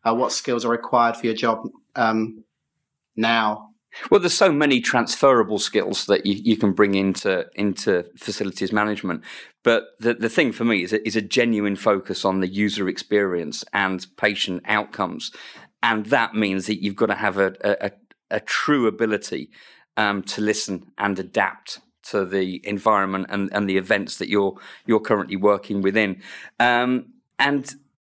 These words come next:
Speaker 2: certainly at, at my level, at the senior level within the organisation and within facilities, you've got to have a, an ability to be able to react to the new,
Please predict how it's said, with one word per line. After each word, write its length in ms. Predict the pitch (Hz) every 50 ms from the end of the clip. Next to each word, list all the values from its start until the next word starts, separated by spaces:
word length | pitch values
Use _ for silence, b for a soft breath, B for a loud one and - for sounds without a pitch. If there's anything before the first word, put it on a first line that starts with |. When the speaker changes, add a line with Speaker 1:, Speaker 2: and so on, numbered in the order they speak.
| -
Speaker 2:
certainly 380 | - - - - 190 - 147 135
at, 240 | - - - 131 131 -
at 160 | 127 127 -
my 220 | 135 131 139 143
level, 360 | 135 117 101 92 101 101 101 - -
at 180 | 110 113 -
the 80 | - 110
senior 380 | 107 - - 147 123 110 104 104
level 300 | 113 120 107 110 104 95
within 440 | 98 104 95 101 101 98 95 - - -
the 100 | 107 117
organisation 640 | 110 107 98 101 104 98 98 107 110 104 - - 107
and 120 | 104 104
within 360 | 104 104 98 113 110 101 98
facilities, 800 | 98 101 - - 104 - - 117 117 104 - - 76 82 - - B B B B B B B B B B B B
you've 160 | 127 123 123
got 120 | - 170
to 100 | 156 160
have 280 | 135 - 143 135 113 110
a, 240 | 123 117 113 117 -
an 120 | - 113 113
ability 480 | 110 101 127 117 117 110 - - 110
to 160 | 98 - - 113
be 140 | 98 113
able 180 | 110 110 107 107
to 180 | 101 - - 104
react 800 | 101 107 113 113 113 120 - - - - - - - - -
to 80 | - 107
the 140 | 95 104 104
new, 460 | 107 107 113 117 104 85 67 58